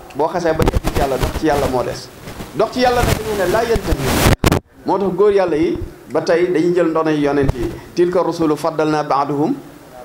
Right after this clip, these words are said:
ala ba'di. Ak wa rafa'na ba'dahum fawqa ba'di darajaat. Bu ko defee kon nu gën a farlu.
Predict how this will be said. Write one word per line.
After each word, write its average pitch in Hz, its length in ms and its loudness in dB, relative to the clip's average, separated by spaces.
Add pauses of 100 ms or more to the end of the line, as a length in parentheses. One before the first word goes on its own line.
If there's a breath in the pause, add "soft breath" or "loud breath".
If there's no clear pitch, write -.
(200)
ala 117 480 -2
ba'di. 104 320 -4
Ak 165 100 -2
wa 175 120 2
rafa'na 147 400 0
ba'dahum 135 340 0
fawqa 147 240 -2
ba'di 127 260 0 (920)
darajaat. 117 520 -6 (920)
Bu 127 80 -10
ko 135 80 0
defee 139 260 -2
kon 131 140 -2
nu 131 240 -4
gën 151 140 -2
a 147 40 0
farlu. - 460 -6